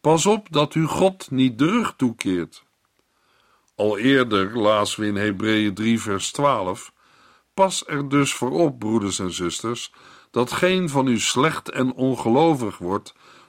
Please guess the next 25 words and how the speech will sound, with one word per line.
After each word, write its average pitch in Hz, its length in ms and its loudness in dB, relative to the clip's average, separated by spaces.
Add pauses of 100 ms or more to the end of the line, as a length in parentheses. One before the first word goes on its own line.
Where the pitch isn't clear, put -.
doordat 143 480 2
hij 131 180 2
zich 127 320 0
in 123 140 0
zijn 113 320 0
hart 139 340 -2
van 113 220 -6
de 104 120 -4
levende 101 500 -2
God 180 340 -4
afkeert." - 760 -6 (1500)
Ook 147 220 0
Hebreeën 143 540 4
tien 160 320 2
vers 120 300 0
vierentwintig 123 760 0
en 110 180 -2
vijfentwintig 110 1080 -4 (300)
hoort 160 320 2
bij 127 180 4
de 120 120 0
waarschuwingen 120 920 0
van 104 240 -6
de 110 100 -4
schrijver. 131 600 -6